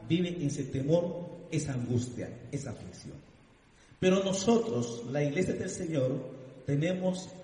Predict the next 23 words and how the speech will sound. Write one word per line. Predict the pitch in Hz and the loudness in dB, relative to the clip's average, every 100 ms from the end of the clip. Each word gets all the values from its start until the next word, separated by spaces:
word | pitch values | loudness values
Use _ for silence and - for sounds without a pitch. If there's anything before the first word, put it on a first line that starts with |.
| - 147 | -10 -4
a | |
Jesucristo | 143 143 147 - 120 - - 92 90 - - - | 0 4 4 4 0 0 -6 -6 -6 -10 -16 -6
y | 117 | 0
Él | 147 | 2
está | 135 139 127 | 2 0 0
con | 123 | 2
nosotros. | 113 - 90 - - - - - - - | 2 0 -4 -6 -8 -10 -14 -20 -20 -4
Pero | 139 151 147 | 0 2 2
también | 147 160 165 | 0 2 2
nos | 156 - | 0 0
manda | 170 190 - 190 | 0 0 -2 -4
a | |
nosotros | 190 180 - - 135 143 - - - - | -2 -2 0 0 0 -2 -4 -8 -14 -8
que | 143 | -4
tenemos | 131 131 135 139 - | -2 0 2 0 0
que | 147 147 | -2 -2
orar | 127 117 143 151 - - | -2 0 2 0 -4 -8
por | 110 98 | -2 -2
ellos. | 95 90 80 - - - - - | -2 -6 -10 -12 -14 -18 -12 -4
Entonces, | 160 226 214 - - - - | 2 8 8 6 0 -4 -2
Pablo | 180 214 226 220 | 2 4 6 6
dice | 226 - 160 | 6 2 -2
claramente, | 196 226 226 180 147 143 143 185 | 0 2 2 0 -2 -4 -4 -6